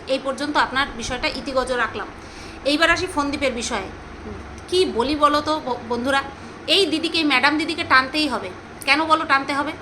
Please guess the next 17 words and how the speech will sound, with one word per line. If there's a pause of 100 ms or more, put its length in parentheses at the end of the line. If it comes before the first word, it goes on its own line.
(240)
তার
কারণ
হচ্ছে (440)
ফন্দীপ
এখন (120)
প্রত্যেক
দিন (180)
বিকেলবেলা
ছেলেকে
নিয়ে
বের
হচ্ছে, (200)
যেটা
কিনা
আগে
কখনো
বেরোয়নি।